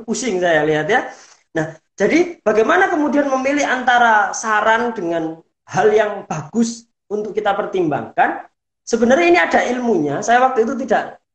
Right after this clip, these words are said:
tidak sengaja baca saat S M A di mata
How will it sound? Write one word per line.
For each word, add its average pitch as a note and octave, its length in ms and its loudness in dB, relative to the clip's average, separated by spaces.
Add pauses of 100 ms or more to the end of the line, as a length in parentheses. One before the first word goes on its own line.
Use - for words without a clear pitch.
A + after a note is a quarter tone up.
(140)
tidak D3 240 -2
sengaja G#3 480 0
baca D#3+ 240 -2
saat F3+ 320 -2
S F3 160 -6
M E3 160 -6
A A3 160 -2
di C#3+ 320 -2
mata E3+ 640 2